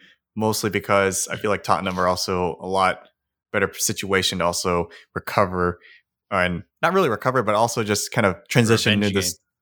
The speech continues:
Speaker 1: Yeah, revenge game. But, you know, yeah, transition into, like, this new kind of style of Nuno. Whereas for Wolves, they're very much,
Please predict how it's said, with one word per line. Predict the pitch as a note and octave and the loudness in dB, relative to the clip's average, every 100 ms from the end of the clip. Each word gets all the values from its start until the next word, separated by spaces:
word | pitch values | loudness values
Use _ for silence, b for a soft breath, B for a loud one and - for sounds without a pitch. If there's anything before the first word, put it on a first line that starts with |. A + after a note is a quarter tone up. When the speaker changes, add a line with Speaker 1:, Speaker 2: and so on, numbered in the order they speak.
| _ _ | _ _
Speaker 1:
Yeah, | A#2 D#3+ | 0 2
revenge | B2+ B2+ B2 - | 4 2 0 -2
game. | - G#2+ G2 B B B B - - | -2 -2 -6 B B B B -10 -2
But, | G#2+ - - - - | -2 -2 -10 -20 -8
you | D#3 | -2
know, | A2 | 0
yeah, | A#2 G#2 | 2 2
transition | B2 G#2+ G#2+ A2+ | 0 -2 -2 0
into, | G#2 F#2+ | -2 0
like, | G2+ G2 | -2 -2
this | G2 | -2
new | G2+ | 0
kind | G2 F#2+ | 2 0
of | |
style | - G#2 G2 F#2+ F#2 | 0 0 2 2 -2
of | - | -4
Nuno. | G2 F#2+ F#2 F2+ - b _ | -4 0 2 2 -2 b _
Whereas | G#2 G2+ G2 G2 - - - | 0 2 2 2 -2 -8 -6
for | G#2 G2 F#2+ F#2 | -2 0 0 0
Wolves, | A2+ C3 A2 F#2+ - - - | -2 0 -2 -4 -6 -6 -4
they're | A2+ | -2
very | G#2+ A#2+ A2+ | 0 0 2
much, | A2+ G#2+ - - | 0 0 -2 -6